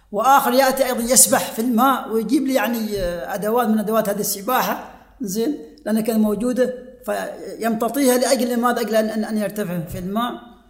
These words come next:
ويصيح على أخوه، يصيح على أخوه: "أنك التحق بمكان فلان واذهب مكان فل-، الفلاني"، وغيرها من الأشياء التي وجدتها حتى بعد انه-، بعد انتهاء من هذا ال-،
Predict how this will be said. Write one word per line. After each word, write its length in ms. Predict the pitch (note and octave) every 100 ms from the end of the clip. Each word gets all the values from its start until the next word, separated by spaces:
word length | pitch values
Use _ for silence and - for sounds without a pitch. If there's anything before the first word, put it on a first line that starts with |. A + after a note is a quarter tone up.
| _ -
ويصيح 460 | G#3 G#3+ - C4+
على 180 | A#3+ A#3+
أخوه، 680 | A3 G3+ B3+ C4+ - - -
يصيح 260 | G3+ G3 B3+
على 160 | B3 A#3
أخوه: 260 | A3+ B3
"أنك 220 | B3+ B3
التحق 640 | F4 - - F#3+ C4+ B3+ A3
بمكان 360 | C4 C4 C4
فلان 280 | A3 C4 B3
واذهب 260 | B3 A#3 B3
مكان 400 | B3 B3 A3+ G#3
فل-، 140 | G#3+
الفلاني"، 520 | F#3+ F3+ F3 G3+ E3 F3+ - _ _ _
وغيرها 880 | G3 F3+ A3+ G#3+ G#3 F#3 G3+ G3+ -
من 60 | G3
الأشياء 760 | F#3+ - - G#3+ G#3 - - - -
التي 240 | F#3 F3
وجدتها 340 | F#3 F3+ G#3+ G#3
حتى 260 | A#3 -
بعد 140 | A3 G#3+
انه-، 240 | F#3+ D#3
بعد 160 | C#4 F3+
انتهاء 420 | F3+ F3+ E3+ F#3
من 140 | F3
هذا 180 | D#3+ D#3+
ال-، 160 | D#3+